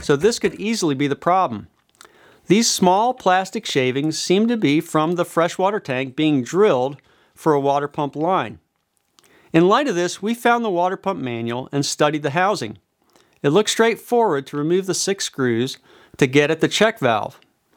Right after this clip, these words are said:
After disconnecting the battery so no power was getting the pump, we used some microfiber towels and a small bucket to collect any water as we disconnected the water pump. Once we disassembled the housing, sure enough, we found small plastic shavings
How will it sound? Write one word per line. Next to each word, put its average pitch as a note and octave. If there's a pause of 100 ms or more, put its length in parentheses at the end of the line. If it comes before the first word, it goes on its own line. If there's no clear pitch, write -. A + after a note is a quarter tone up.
(440)
After F#3
disconnecting A3
the A3
battery D#3+
so D#3+
no D#3+
power F3
was D3+
getting D#3
the B2+
pump, E3+ (640)
we D#3
used A3+
some D#3+
microfiber G3
towels B2+
and C#3
a B2+
small D#3+
bucket C3
to -
collect C#3+
any E3+
water A#2+
as C3
we C3+
disconnected A#2+
the C3
water F3+
pump. - (880)
Once E3+
we B3
disassembled G#3+
the D#3+
housing, D3
sure F#3
enough, G3
we D3+
found D#3+
small D#3+
plastic F3+
shavings B2